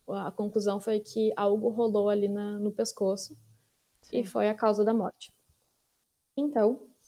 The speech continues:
Speaker 1: ele foi condenado a essas três, ah, os três, meu Deus, três charges, três
Speaker 2: Acusações.
Speaker 1: acusações e foi,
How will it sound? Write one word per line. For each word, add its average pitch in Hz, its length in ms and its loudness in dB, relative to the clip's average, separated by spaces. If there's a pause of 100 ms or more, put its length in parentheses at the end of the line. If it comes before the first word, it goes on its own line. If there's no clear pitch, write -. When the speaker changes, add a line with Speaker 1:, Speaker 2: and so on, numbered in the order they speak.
(540)
Speaker 1:
ele 220 100 4
foi 208 300 4
condenado 208 420 0
a 196 40 4
essas 208 280 -4
três, 196 800 -2
ah, 196 540 -6 (180)
os - 120 -6
três, - 1080 -4 (100)
meu 208 160 -4
Deus, 196 380 0 (180)
três 220 320 2
charges, 208 600 2
três 190 560 -4
Speaker 2:
Acusações. 180 680 -6 (840)
Speaker 1:
acusações 254 920 4 (320)
e 247 60 6
foi, 220 880 4